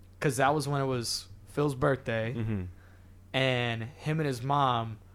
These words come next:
Speaker 1: went to dinner. Where, where did you guys go?
Speaker 2: Oh, I have no idea.
Speaker 1: Was
Speaker 2: I
Speaker 1: that
Speaker 2: think
Speaker 1: a
Speaker 2: it was in downtown Chandler somewhere.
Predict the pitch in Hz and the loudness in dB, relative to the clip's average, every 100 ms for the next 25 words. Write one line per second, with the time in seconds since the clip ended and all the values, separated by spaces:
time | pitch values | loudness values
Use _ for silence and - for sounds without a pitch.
0 | - 123 139 135 131 113 143 135 117 110 | -8 -2 0 0 -4 0 2 2 0 -2
1 | 107 - - - - - - - - - | -4 -10 -20 -20 -20 -20 -20 -20 -20 -20
2 | - - - - - - - 139 175 156 | -20 -20 -20 -20 -20 -20 -2 2 2 2
3 | 185 165 190 135 117 131 113 98 - - | 2 0 0 0 -2 -2 -2 -6 -12 -20
4 | - - 113 98 101 87 87 90 85 82 | -10 0 2 2 0 -2 -4 -6 -6 -6
5 | 87 87 87 139 170 208 233 180 151 131 | -6 -6 -8 -2 2 6 6 6 6 2
6 | 113 110 101 98 92 98 87 85 95 87 | 2 2 2 -2 -2 -4 -4 -6 -6 -6
7 | 87 82 | -6 -8